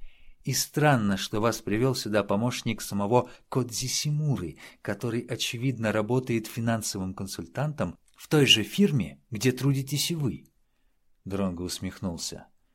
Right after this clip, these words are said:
У этой молодой женщины было аналитическое мышление и напор, которому мог позавидовать любой мужчина.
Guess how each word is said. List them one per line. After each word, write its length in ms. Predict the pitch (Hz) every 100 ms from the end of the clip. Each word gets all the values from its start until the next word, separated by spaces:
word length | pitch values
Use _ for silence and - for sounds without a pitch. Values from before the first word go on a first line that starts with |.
| _
У 120 | - 110
этой 260 | 123 110
молодой 540 | 104 98 98 98 113 92
женщины 560 | 110 123 123 98 90
было 380 | 82 104 104 101 -
аналитическое 880 | 107 107 104 107 - - 127 - 123
мышление 720 | 127 127 - 113 80 71 - _ - - -
и 120 | 131
напор, 760 | 120 113 - - 151 131 - _
которому 460 | - 90 101 98 95
мог 260 | 107 104
позавидовать 800 | - 98 85 92 113 120 120 123
любой 380 | 101 90 85 87
мужчина. 680 | 90 101 - - 80 -